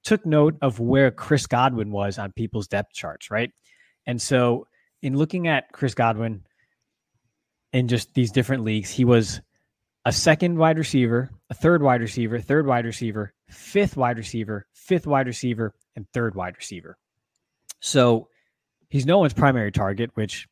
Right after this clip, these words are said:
you know, I, I, obviously given, given the strength of receiver this year, that makes sense, right? But the majority of teams, he's their third wide receiver option, if not later, right? And he's currently,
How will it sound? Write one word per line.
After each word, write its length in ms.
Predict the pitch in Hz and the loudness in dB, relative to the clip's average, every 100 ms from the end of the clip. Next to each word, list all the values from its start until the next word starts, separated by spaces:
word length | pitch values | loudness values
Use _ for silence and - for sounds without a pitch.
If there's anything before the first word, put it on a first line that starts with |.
| _ - | _ -6
you 80 | 190 | -2
know, 80 | 127 | 0
I, 80 | 120 | -2
I, 200 | - 120 _ - - - | -6 -14 _ -20 -20 -12
obviously 360 | 110 104 107 104 | -10 -10 -12 -8
given, 340 | 113 104 113 | -8 -8 -10
given 340 | 113 104 101 90 _ _ - | -8 -8 -12 -14 _ _ -12
the 80 | |
strength 360 | - - 113 101 | -8 -4 -4 -4
of 120 | 101 | -8
receiver 420 | 101 - 107 104 | -8 -6 -4 -4
this 240 | 101 98 - | -6 -6 -4
year, 140 | 104 | -4
that 160 | 101 95 | -4 -4
makes 240 | 92 - | -8 -4
sense, 320 | 147 95 - | -4 -4 -4
right? 200 | 110 117 - _ - _ | -2 -2 -6 _ -20 _
But 160 | 143 127 | 2 4
the 80 | 143 | 4
majority 480 | 131 127 208 208 | 4 6 6 8
of 140 | 180 151 | 6 4
teams, 480 | - 156 143 117 - _ _ | 0 2 2 -2 -12 _ _
he's 380 | - 156 135 - _ - | -2 0 0 -6 _ -6
their 260 | 123 123 | 0 0
third 480 | - - 156 170 175 | -2 0 4 4 4
wide 280 | 156 151 147 | 2 2 0
receiver 440 | 127 143 127 120 | -4 -2 0 2
option, 460 | 117 113 123 110 107 _ | 2 0 -6 -10 -12 _
if 280 | 175 170 - | -4 -4 -6
not 360 | 131 139 131 - | -4 -2 -2 -4
later, 520 | 110 107 117 123 85 _ | -12 -8 -6 -6 -8 _
right? 240 | 104 120 127 _ _ _ _ _ _ _ 143 | -2 -2 -2 _ _ _ _ _ _ _ -4
And 440 | 135 131 131 113 _ _ _ _ _ _ | -2 0 -4 -8 _ _ _ _ _ _
he's 300 | _ - 165 | _ -2 -2
currently, 760 | - - 202 208 160 131 120 | -4 -8 -6 -6 -4 -2 -2